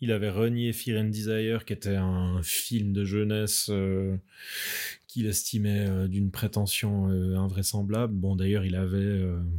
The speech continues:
il avait, euh, vingt-cinq ans quand il a tourné. Euh,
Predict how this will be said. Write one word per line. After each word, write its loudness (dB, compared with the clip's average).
il 2
avait, 2
euh, 2
vingt-cinq 2
ans 2
quand -2
il 2
a 2
tourné. 0
Euh, 2